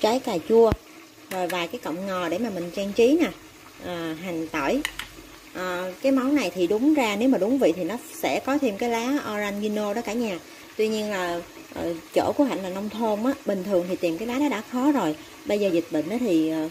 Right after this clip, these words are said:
không thể nào mà tìm được luôn, cho nên là, à, Hạnh sẽ làm mì Ý theo cái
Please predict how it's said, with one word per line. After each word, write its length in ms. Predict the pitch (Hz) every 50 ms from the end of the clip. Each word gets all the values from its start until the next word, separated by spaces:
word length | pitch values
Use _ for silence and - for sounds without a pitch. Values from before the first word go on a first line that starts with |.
| - -
không 160 | - 214 208 208 196
thể 120 | 170 - 202
nào 160 | 240 247 208
mà 100 | 190 311
tìm 260 | 294 - 165 160 160
được 180 | 156 156 - 196
luôn, 240 | 214 208 202 196 196
cho 60 | 208
nên 140 | 196 202 196
là, 280 | 196 190 180 165 160 160 - - - - - - - - -
à, 220 | 175 165 156 156 160
Hạnh 100 | 170 151 156 -
sẽ 60 | 202
làm 220 | 214 233 214 175 170
mì 140 | 165 151 160
Ý 120 | 196 262
theo 180 | - 262 202 185
cái 80 | 233